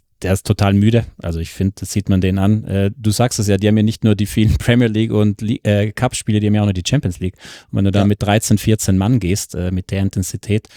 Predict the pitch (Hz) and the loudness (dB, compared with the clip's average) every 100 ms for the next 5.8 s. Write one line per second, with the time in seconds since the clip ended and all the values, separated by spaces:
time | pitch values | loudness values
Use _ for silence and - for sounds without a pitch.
0 | - - - - 104 - 113 107 - 104 | -20 -20 -20 -18 -8 -4 0 0 0 0
1 | 104 110 117 139 117 123 127 117 151 147 | 2 0 0 0 -2 0 0 0 0 0
2 | 139 143 123 - 127 151 143 123 117 113 | -2 -2 -4 -2 0 2 0 0 0 2
3 | 131 135 120 117 117 - 107 113 127 113 | 2 2 0 2 0 0 0 2 2 2
4 | 110 107 120 123 117 104 95 95 120 151 | 2 0 0 2 2 0 -2 0 0 0
5 | - 143 - 143 - 135 147 151 | 0 -2 0 -2 2 2 2 0